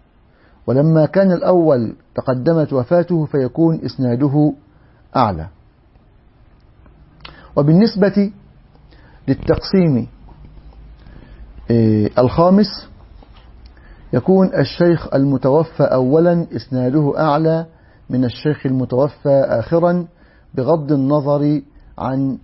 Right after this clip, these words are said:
الشيخ الذي أخذ عنه هذا أو ذاك. وبالنسبة لتقسيم الإسناد عند القراء،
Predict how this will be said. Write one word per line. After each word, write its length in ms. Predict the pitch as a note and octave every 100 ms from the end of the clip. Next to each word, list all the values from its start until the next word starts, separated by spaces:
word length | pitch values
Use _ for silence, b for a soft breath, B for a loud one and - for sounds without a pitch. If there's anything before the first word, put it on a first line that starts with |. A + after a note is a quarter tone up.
| -
الشيخ 440 | A2+ - C#3 A#2 -
الذي 420 | A#2 C3+ B2+ -
أخذ 240 | C3 C3+ A2+
عنه 380 | F#2+ C3 B2
هذا 480 | A2+ C3 B2+ C3 C#3+ - b b b -
أو 100 | A#2+
ذاك. 340 | F2 D#2 - - - - - - - b b b b b
وبالنسبة 800 | C#3+ D3 D#3+ A#3 G#3+ G#3+ G#3+ G#3 A3 - - - - - - - - - - - - -
لتقسيم 640 | B2+ D3 - - F#3+ D#3+
الإسناد 800 | C3+ C3+ - D3+ D#3 B2+ A#2 G#2+ -
عند 420 | C#3 B2+ G#2+ G2+ B2 - _ A2
القراء، 640 | G#2 C3+ A#2 D3 F3+ -